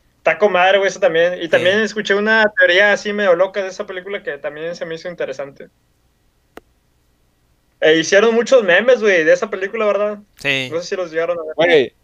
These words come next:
Speaker 3: güey, siento que se copiaron de la puta película de El, el fin de los tiempos, güey, de Mark Wahlberg, güey, que era del aire, güey.
Speaker 1: No, no la he
Speaker 3: No,
Speaker 1: visto,
Speaker 3: no le encon-, no le encontré un sentido, güey.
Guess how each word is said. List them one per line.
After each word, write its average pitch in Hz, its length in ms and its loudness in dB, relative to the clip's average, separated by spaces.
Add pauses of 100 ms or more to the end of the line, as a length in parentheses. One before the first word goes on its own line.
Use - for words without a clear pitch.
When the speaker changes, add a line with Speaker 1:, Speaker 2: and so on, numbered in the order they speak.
Speaker 3:
güey, 147 220 0
siento 160 260 -4
que 165 80 -6
se 175 120 -6
copiaron 143 440 -4
de 175 80 -2
la 156 200 -4
puta 156 260 -8
película 156 400 -6
de 120 760 -4 (840)
El, 127 240 -4
el 131 360 -2
fin 135 220 -6
de 156 240 4
los 139 220 -4
tiempos, 131 400 -6
güey, 131 160 0
de 120 160 0
Mark 120 260 -4
Wahlberg, 127 440 -2
güey, 113 280 -8 (120)
que 120 100 2
era 127 140 6
del 123 160 4
aire, 120 260 0
güey. 117 280 -6 (1000)
Speaker 1:
No, 117 260 -4
no - 20 -
la 123 60 -4
he 123 120 -6
Speaker 3:
No, 131 60 0
Speaker 1:
visto, - 160 -8
Speaker 3:
no 127 200 0
le 170 100 2
encon-, 165 300 0 (140)
no 139 120 0
le 175 80 2
encontré 165 280 -2
un 180 80 -2
sentido, 220 460 -2
güey. 226 340 -4